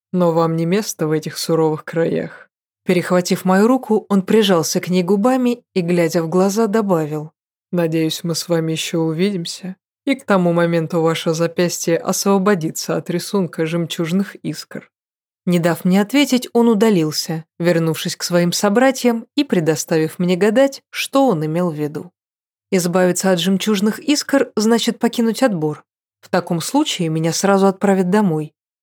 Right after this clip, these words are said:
Разве наша повторная встреча станет возможна?» Было нечто забавное в том, что в следующий миг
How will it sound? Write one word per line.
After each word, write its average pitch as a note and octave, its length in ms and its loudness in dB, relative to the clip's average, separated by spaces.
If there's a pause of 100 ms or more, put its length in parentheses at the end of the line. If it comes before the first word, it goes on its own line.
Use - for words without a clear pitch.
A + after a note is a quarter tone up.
(160)
Разве E3+ 320 2
наша E3 240 -2
повторная E3 480 0
встреча E3 360 -2
станет E3 400 -4
возможна?» F3 640 0 (540)
Было B3+ 260 4
нечто C4 420 0
забавное F#3+ 640 2
в - 80 -20
том, C4+ 400 0
что - 260 -2
в - 60 -6
следующий E3+ 540 0
миг C4 280 0